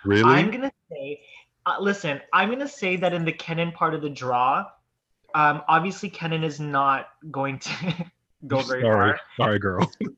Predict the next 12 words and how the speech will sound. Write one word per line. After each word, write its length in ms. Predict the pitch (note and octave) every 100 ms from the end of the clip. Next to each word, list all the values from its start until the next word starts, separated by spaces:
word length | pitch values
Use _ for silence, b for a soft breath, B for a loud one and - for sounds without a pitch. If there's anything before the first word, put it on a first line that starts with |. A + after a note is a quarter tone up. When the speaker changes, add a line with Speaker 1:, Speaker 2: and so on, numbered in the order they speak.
| G#3
Speaker 1:
<laughs> 400 | - - - _ E3+
Speaker 2:
I'm 220 | F#3 G#3+
gonna, 180 | B3+ C4+ - -
honestly, 480 | F3 F#3+ G#3 A#3 A#3
I'm 240 | D#3+ F3+
gonna 160 | G3+ A3
say 400 | - E3+ D#3 D3+
that 120 | D3+
it's 160 | C#3+ C#3+
going 220 | - D3+
to 80 | D#3+
be 240 | D3+ D#3